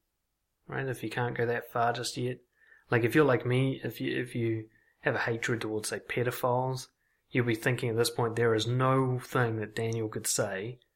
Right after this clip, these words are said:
by the end of this podcast that will mean I don't hate pedophiles," right?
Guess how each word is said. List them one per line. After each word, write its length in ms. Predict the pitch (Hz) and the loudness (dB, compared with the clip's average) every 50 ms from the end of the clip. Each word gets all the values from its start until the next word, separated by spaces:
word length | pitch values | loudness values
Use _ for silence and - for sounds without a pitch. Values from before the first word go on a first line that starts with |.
| _ _ _ _ _ _ _ _ _ _ _ _ _ _ _ _ _ _ _ _ _ | _ _ _ _ _ _ _ _ _ _ _ _ _ _ _ _ _ _ _ _ _
by 160 | - 117 110 | 0 2 2
the 100 | 107 113 | 2 2
end 120 | 113 113 110 | 0 0 0
of 60 | 107 | -2
this 100 | 110 107 | -4 -4
podcast 640 | - - 123 117 113 110 113 101 101 101 104 104 | -2 2 2 2 2 2 -2 -4 -4 -4 -4 -4
that 80 | 120 117 | -4 -4
will 80 | 113 113 | -4 -2
mean 260 | 117 117 117 113 113 | -2 -2 -2 -2 -2
I 100 | 110 110 | -2 -2
don't 260 | 110 113 110 110 110 | 0 0 0 0 -2
hate 220 | - 120 110 107 | -4 -6 -6 -6
pedophiles," 580 | - - 127 110 - - - - - - - - _ _ | -6 -6 -6 -6 -6 -10 -12 -12 -12 -14 -14 -20 _ _
right? 240 | - 117 110 113 - | -12 -10 -10 -10 -12